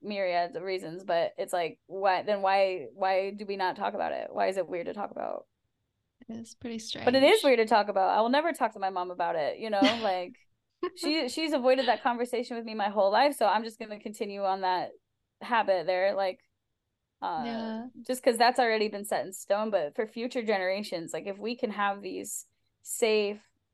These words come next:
Speaker 1: pointed, age-appropriate conversations, I think then when the kids grow up, they're gonna have a lot more, um,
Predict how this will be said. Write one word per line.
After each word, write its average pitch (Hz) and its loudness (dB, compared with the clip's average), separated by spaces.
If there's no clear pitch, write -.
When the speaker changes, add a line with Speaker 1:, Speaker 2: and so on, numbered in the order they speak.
Speaker 1:
pointed, 208 2
age-appropriate 220 -2
conversations, 196 -8
I 220 0
think 220 -6
then 208 -4
when 226 -4
the 220 -4
kids 214 -2
grow 208 4
up, 220 4
they're 214 0
gonna 220 -4
have 214 -2
a 214 -2
lot 202 0
more, 196 0
um, 160 -4